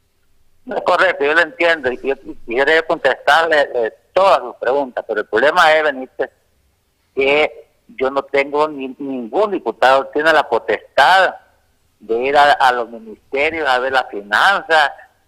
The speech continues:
ni contratos, ni nada, porque para eso es el Ejecutivo, para ejecutar las obras, supervisarlas, transparentarlas, legislarlas,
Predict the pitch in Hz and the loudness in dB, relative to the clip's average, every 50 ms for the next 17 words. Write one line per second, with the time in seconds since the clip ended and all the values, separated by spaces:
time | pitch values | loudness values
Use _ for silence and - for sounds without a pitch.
0 | _ - - - - - 123 120 107 101 - - 120 123 139 151 160 165 - - | _ -14 -14 -14 -10 -6 -6 -6 -6 -6 -6 -2 0 2 4 4 4 2 0 -2
1 | - 165 156 143 127 123 - _ - 127 110 107 120 147 165 180 170 - - 110 | -2 -2 -2 -2 -2 -6 -12 _ -16 -18 -8 -2 2 2 4 4 2 0 -4 -6
2 | - 113 - - 101 101 107 104 117 127 135 139 143 143 143 143 - 104 104 _ | -6 -6 -2 0 0 0 0 0 0 0 0 0 0 -2 -2 -4 -8 -18 -20 _
3 | - - 151 160 143 113 - - 110 107 107 110 110 107 107 - - - - _ | -10 -8 -6 -4 -4 -4 -2 0 0 0 0 0 -2 -6 -8 -10 -20 -20 -18 _
4 | - - 131 156 170 170 147 120 - - - 113 120 139 156 170 170 170 170 165 | 0 2 2 2 2 0 -2 -4 -4 -6 -6 -4 -2 -2 -2 -2 -2 0 0 2
5 | 160 147 - _ _ _ _ - 117 110 _ - 117 110 95 101 98 98 - 117 | 0 0 -4 _ _ _ _ -16 -16 -12 _ -4 -4 -4 -4 -10 -12 -6 0 2
6 | 120 - 175 185 185 170 170 156 139 - - - - - _ _ _ - - 120 | 2 4 4 2 2 2 2 2 2 -2 -8 -18 -20 -20 _ _ _ -2 -2 -2
7 | 113 - - 120 113 110 104 101 - - - 113 135 160 175 175 170 156 143 127 | 0 0 0 0 0 0 -2 -6 -8 -2 0 2 2 2 2 2 0 -2 -2 -4
8 | 117 98 107 98 - _ - - 120 147 165 185 185 175 165 151 | -8 -12 -16 -20 -18 _ -2 2 2 4 4 2 2 0 0 0